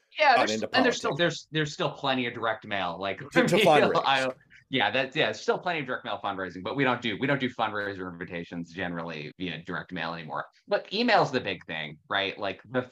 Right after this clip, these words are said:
Speaker 1: real thing that changed in the past twenty years is email. I remember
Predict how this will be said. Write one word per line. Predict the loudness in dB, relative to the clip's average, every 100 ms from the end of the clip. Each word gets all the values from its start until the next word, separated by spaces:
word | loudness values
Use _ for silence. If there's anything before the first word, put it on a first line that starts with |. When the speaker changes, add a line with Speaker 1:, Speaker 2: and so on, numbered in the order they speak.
| _
Speaker 1:
real | -2 -2
thing | 0 0 0
that | -2
changed | -10 -8 -8 -6
in | -8
the |
past | -4 -4 -4 -12 _ _
twenty | -6 -6
years | -4 -8 -10
is | -14
email. | -10 -6 -4 -2 -4 _ _ _
I | 2
remember | 2 2 0 2 0 0 -2